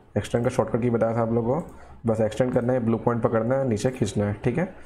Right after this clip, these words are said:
जल्दी जल्दी ये वाला point नीचे ले आओ, Select कर दिए, ठीक है, ये हो गया।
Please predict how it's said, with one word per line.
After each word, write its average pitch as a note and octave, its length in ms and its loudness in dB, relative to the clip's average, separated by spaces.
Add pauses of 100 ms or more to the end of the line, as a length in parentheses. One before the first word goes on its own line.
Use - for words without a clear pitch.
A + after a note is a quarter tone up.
(300)
जल्दी G#2+ 180 2
जल्दी A#2 240 0 (1900)
ये A2 140 2
वाला G#2+ 220 2
point A2 440 -2
नीचे A2 280 0
ले A2+ 140 2
आओ, A#2 200 0 (1040)
Select G#2+ 260 0
कर A2 120 2
दिए, A#2 260 0
ठीक - 1700 -14
है, B2+ 80 2
ये A2 120 0
हो G#2+ 180 2
गया। B2 200 0